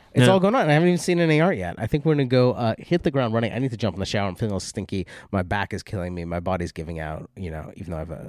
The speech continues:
Speaker 1: you know, we'll see. We'll see what happens.
Speaker 2: There's so much to do.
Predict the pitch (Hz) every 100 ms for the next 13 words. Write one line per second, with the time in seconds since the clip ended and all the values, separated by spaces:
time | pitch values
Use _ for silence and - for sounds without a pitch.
0 | - 139 - 87 73 - _ _ _ _
1 | 104 95 - - 98 - 107 90 - 139
2 | 180 170 - 151 151